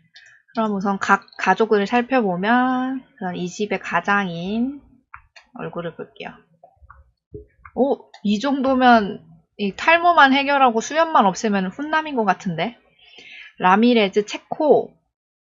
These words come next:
이 집의 가장, 라미레즈 체코의 야망은 거물 사업가 되기. 이 정도, 이렇게 평생 소망 중에 최고 직업군 올라가는 건 쉬운 축에 속하죠. 관계는 우선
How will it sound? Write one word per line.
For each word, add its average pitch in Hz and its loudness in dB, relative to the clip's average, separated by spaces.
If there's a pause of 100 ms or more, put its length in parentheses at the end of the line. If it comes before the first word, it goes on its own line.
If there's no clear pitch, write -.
(540)
이 196 -6
집의 196 -2
가장, 180 -2
라미레즈 180 -4
체코의 240 -2
야망은 175 -2 (640)
거물 240 4
사업가 214 2
되기. 170 -6 (1300)
이 233 2
정도, 247 2
이렇게 190 -4
평생 359 4
소망 330 4
중에 247 2 (440)
최고 392 6
직업군 254 4
올라가는 202 4
건 180 -2 (460)
쉬운 359 0
축에 208 -4
속하죠. 233 -4 (1200)
관계는 226 6
우선 185 -2